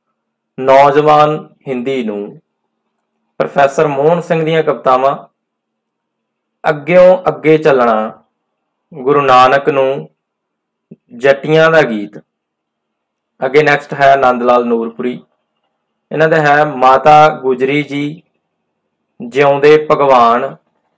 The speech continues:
ਰਾਵੀ ਤੇ ਝਣਾ। ਨੈਕਸਟ ਹੈ ਬਾਬਾ ਬਲਵੰਤ।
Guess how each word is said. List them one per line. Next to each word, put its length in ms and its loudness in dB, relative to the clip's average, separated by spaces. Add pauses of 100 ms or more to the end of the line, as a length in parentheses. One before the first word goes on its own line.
(540)
ਰਾਵੀ 400 2
ਤੇ 300 -2 (100)
ਝਣਾ। 440 0 (1500)
ਨੈਕਸਟ 400 0
ਹੈ 440 0 (300)
ਬਾਬਾ 380 4
ਬਲਵੰਤ। 500 -4